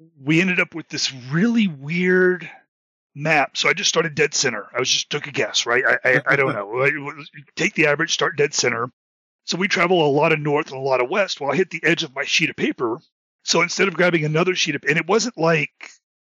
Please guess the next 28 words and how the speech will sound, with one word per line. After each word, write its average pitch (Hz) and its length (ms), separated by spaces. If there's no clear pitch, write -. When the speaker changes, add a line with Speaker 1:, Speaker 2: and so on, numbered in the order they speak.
Speaker 1:
it 143 60
was 143 120
like 143 140
two-third, 180 960
it 151 40
was 147 120
on 156 100
the 143 140
north 170 380
edge 175 180
of 175 60
the 175 60
paper, 165 380
about 139 200
two-thirds 156 640
towards 135 380
the 127 100
west. 123 420
It, 151 100
it, 143 340
so - 220
I 165 80
just 185 240
wrote 156 220
an 143 160
A 139 480
on 143 160
that 127 280